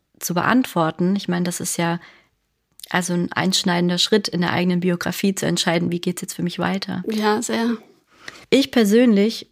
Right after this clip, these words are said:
Speaker 1: würde, glaub ich, versuchen, erstmal den Druck rauszunehmen. Also, weil es ist die eine Sache, eben eine eigen-, ein eigenes Tief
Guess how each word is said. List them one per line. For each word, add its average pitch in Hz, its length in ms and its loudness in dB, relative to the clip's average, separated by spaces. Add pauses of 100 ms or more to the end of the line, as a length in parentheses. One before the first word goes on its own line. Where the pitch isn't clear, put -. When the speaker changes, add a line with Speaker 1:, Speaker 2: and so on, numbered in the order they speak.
(120)
Speaker 1:
würde, 190 560 2
glaub 180 240 -2
ich, 185 120 -4
versuchen, 180 300 -2
erstmal - 220 -2
den 175 140 0
Druck - 320 -6
rauszunehmen. 175 720 -4 (480)
Also, 190 340 2
weil 190 260 4
es - 160 -6
ist - 260 -4
die - 140 0
eine 202 260 2
Sache, 190 480 -2
eben - 360 -4
eine 185 200 -2
eigen-, 185 320 0
ein 180 100 -2
eigenes 185 520 -2
Tief - 420 0